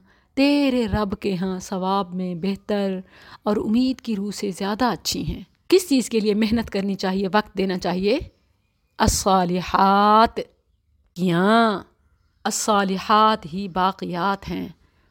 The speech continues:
ورنہ مال اور اولاد یہ تو زینت الحیات الدنیا ہے،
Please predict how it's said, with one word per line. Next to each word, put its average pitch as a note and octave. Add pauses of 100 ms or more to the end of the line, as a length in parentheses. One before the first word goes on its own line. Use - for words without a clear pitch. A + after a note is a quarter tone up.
(120)
ورنہ G3
مال G3
اور F#3
اولاد F#3 (640)
یہ C#4+
تو B3+
زینت C4+
الحیات F#3+
الدنیا F#3
ہے، -